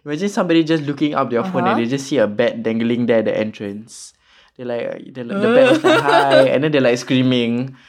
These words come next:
Speaker 1: They're like, "Oh my God, uncle."
Speaker 2: <laughs> Do you know what it looks like? Do you know what it looks like?
Speaker 1: Why?
Speaker 2: Okay.
Speaker 1: Oh my God, describe,
Speaker 2: Okay,
Speaker 1: describe.
Speaker 2: okay.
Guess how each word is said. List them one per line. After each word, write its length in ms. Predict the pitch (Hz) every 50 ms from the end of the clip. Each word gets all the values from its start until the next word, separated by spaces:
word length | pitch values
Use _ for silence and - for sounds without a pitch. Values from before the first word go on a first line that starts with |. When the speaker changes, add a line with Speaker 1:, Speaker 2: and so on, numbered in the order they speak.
| _ _ -
Speaker 1:
They're 120 | 139 143 143
like, 40 | 147
"Oh 60 | 160 160
my 140 | 165 165 160
God, 380 | 151 156 156 156 151 151 - 330
uncle." 640 | 147 151 160 160 180 170 160 156 156 156 151 160 170 170 - - - - - - - - _ _ _ _ - - _ _ _ _ _ _ _ _ -
Speaker 2:
<laughs> 0 | 233 330 - - - 508 571 - 466 440 480 - - - 622 831 831 622 - -
Do 60 | 311
you 60 | 339 349
know 100 | 403 440
what 140 | 403 294 247
it 60 | 240
looks 220 | 233 262 254 254 220
like? 320 | 202 185 190 208 220 -
Do 80 | - 202
you 160 | 214 233 240
know 40 | 269
what 160 | 285 262 226 202
it 80 | 202 202
looks 160 | 196 202 196
like? 460 | 175 165 175 190 190 - _ _ _ _ - - - - - - - _ _ _
Speaker 1:
Why? 380 | - 127 123 135 147 156 147 143 254 -
Speaker 2:
Okay. 300 | 269 226 - - 208 _ _ -
Speaker 1:
Oh 40 | 127
my 120 | 135 139
God, 200 | 135 135 117 113
describe, 320 | 117 113 - - 135 -
Speaker 2:
Okay, 240 | 233 277 - 247 202
Speaker 1:
describe. 120 | - 190 -
Speaker 2:
okay. 320 | 202 185 170 - -